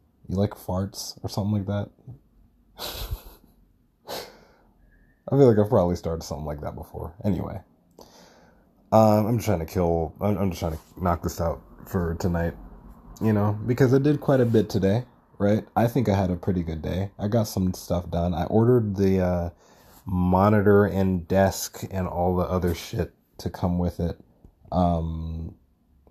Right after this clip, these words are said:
that'll be, all be arriving Wednesday and Thursday, so that's good. Uh, I finished up everything for that U S Open event, like, all the fucking editing, I think, unless someone else hits me up asking for photos.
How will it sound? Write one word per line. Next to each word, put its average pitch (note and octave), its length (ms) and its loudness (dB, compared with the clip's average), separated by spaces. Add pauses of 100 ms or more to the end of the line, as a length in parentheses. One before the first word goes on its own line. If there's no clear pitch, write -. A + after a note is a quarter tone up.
that'll F#2 280 0
be, E2 120 -6
all E2+ 240 0
be F2 140 0
arriving E2+ 440 0
Wednesday E2 460 -6
and D#2 120 -10
Thursday, E2+ 580 -6
so - 180 -8
that's F2+ 220 -2
good. F2 320 -6 (920)
Uh, F2 580 4 (960)
I F#2 60 -2
finished G2+ 420 0
up G2 140 0
everything G#2 420 2
for F#2+ 420 0
that F2 120 -2
U F#2 160 -2
S - 140 -6
Open E2+ 200 -4
event, F2 280 -2
like, E2 240 -6
all F2 200 -2
the F#2+ 100 -2
fucking E2+ 600 -4
editing, D#2 440 -4
I E2 140 -6
think, D#2 1120 -6 (220)
unless E2 300 -2
someone G2+ 260 -2
else E2+ 180 -6
hits - 220 -14
me - 120 -4
up - 220 -6 (640)
asking E2 340 -4
for E2+ 120 -8
photos. D#2+ 420 -6